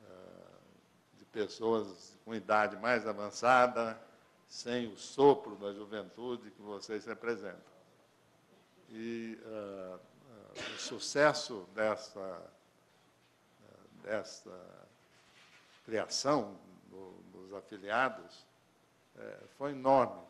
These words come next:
Todos os lugares, eh, me obrigam a ir, se, quando não vou, reclamam. A Elisa me olha assim, com, aí eu não perco nenhuma,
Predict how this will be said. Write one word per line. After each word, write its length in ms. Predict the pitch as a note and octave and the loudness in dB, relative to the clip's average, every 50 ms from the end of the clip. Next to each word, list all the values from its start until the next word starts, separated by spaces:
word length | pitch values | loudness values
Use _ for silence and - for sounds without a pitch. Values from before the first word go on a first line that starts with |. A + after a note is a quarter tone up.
| - - | -16 -8
Todos 240 | - C3 C#3 C3 B2 | -4 -4 -4 -4 -6
os 60 | A2 | -10
lugares, 720 | A2+ A2 F2+ G#2+ A2+ B2 B2+ B2 A#2+ G#2+ - - - - - _ _ _ _ _ _ _ _ _ _ _ _ - - | -12 -12 -4 0 2 4 4 2 2 -4 -8 -14 -18 -20 -20 _ _ _ _ _ _ _ _ _ _ _ _ -20 -18
eh, 340 | F#2+ F#2 F2+ F2+ F#2 F#2 F#2 - - G#2+ | -16 -16 -16 -16 -18 -18 -20 -20 -20 -14
me 200 | A2 A#2 B2+ B2 | -6 2 4 4
obrigam 600 | G#2+ F#2+ - - B2+ C#3 C#3+ A#2+ A2 G#2+ G2+ G2 | 4 4 2 4 6 6 6 6 4 2 2 2
a 100 | F2 F2+ | 2 0
ir, 320 | G2+ A2 B2 C3+ B2 A2+ - - - A2+ A2 G#2 | -2 -2 -2 -2 -4 -4 -8 -12 -20 -20 -20 -20
se, 160 | F#2+ - - G2+ G2 - | -20 -18 -18 -18 -18 -2
quando 300 | - B2 B2 B2 A#2+ A#2 | 4 4 4 4 4 2
não 180 | A2+ A#2 A2 G2+ | 2 2 2 0
vou, 300 | F#2+ G#2 A#2+ C3 B2+ A2 | 2 6 8 8 10 8
reclamam. 880 | G2+ A2 G2 F2+ - - A2+ B2 C#3 C3+ B2+ B2 A#2+ A2+ A2 G#2+ G#2 F#2+ - - - _ _ _ - - - - - - _ _ _ _ _ _ _ - - G2 | 8 4 -2 -4 -4 2 4 6 6 6 6 4 2 -2 -2 -4 -6 -10 -14 -20 -20 _ _ _ -20 -20 -20 -20 -20 -20 _ _ _ _ _ _ _ -20 -18 -14
A 480 | F#2+ F#2+ F#2+ F#2+ G2 F#2+ F#2 F#2 G#2 | -10 -8 -6 -6 -4 -4 -6 -6 -4
Elisa 540 | G#2 G#2 G#2 G#2 A2+ B2+ C3 A#2 G#2 A2+ G#2+ | -4 -6 -4 0 2 2 4 4 2 0 -2
me 160 | G#2 G#2 G2 | -2 -2 2
olha 400 | G2 G#2 A2+ A#2 A#2 G#2+ G2+ G2 | 6 8 10 10 8 8 4 -2
assim, 320 | F#2+ - - G2 G#2 G2+ F#2+ - _ | -4 -4 -10 -12 -12 -14 -16 -18 _
com, 960 | G2+ F#2+ F2+ F2 E2+ F2 - - _ _ - _ _ _ _ _ _ - F#2+ | -20 -20 -20 -20 -20 -20 -20 -20 _ _ -20 _ _ _ _ _ _ -16 -12
aí 140 | G2+ A2+ A#2+ | -10 -8 -8
eu 80 | C3 | -8
não 140 | D3 D#3 D#3 | -8 -10 -12
perco 360 | D#3 - C#3+ C#3+ C#3 C#3 - | -8 0 2 2 2 0 -4
nenhuma, 480 | C#3+ C#3 D3 C#3+ B2+ B2+ B2 A2 F#2+ | -10 -8 -8 -6 -6 -6 -8 -8 -10